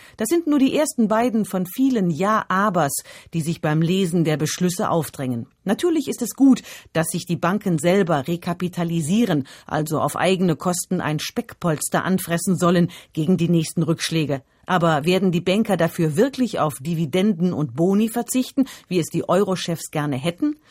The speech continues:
Oder werden am Ende wieder die Steuerzahler ran müssen? Der im Bundestag diskutierte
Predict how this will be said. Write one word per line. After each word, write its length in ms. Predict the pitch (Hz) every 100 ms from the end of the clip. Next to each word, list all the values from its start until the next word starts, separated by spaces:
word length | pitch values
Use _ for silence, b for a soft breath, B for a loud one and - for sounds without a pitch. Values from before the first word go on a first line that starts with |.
| B B
Oder 240 | 247 277
werden 200 | 277 262
am 100 | 269
Ende 340 | - 254 254 202
wieder 220 | 220 220
die 120 | 220
Steuerzahler 760 | - 175 156 139 - 143 135 131
ran 280 | 143 147
müssen? 360 | 147 147 - - _ B B B B
Der 180 | 185 175
im 120 | 190
Bundestag 480 | 277 339 277 247 -
diskutierte 640 | 233 - 226 220 202 170